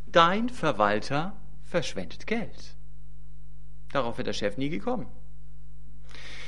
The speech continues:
Das haben wir hier gelesen. Er sprach zu seinen, es war ein reicher Mann, der einen Verwalter hatte, und dieser wurde bei ihm angeklagt, als verschwende er seine Habe. Also das wird dem Firmenchef gesteckt.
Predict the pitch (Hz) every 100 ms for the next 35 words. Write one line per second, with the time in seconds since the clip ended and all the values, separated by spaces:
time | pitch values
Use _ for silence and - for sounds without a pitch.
0 | - - 139 135 135 147 160 175 214 247
1 | 190 104 101 - - 135 135 143 135 123
2 | 120 127 117 107 107 104 98 110 196 202
3 | 123 120 117 101 101 123 170 170 180 190
4 | 143 131 151 208 233 226 147 170 185 156
5 | 139 131 - 190 123 107 - 117 135 -
6 | - 135 156 185 - 170 - 120 135 170
7 | 180 - 139 147 185 185 - 123 120 143
8 | 175 208 208 - - - 262 254 107 98
9 | - - - - - - - - - -
10 | - 131 127 156 170 160 156 147 139 131
11 | 131 107 101 - - - - 127 - -
12 | - - -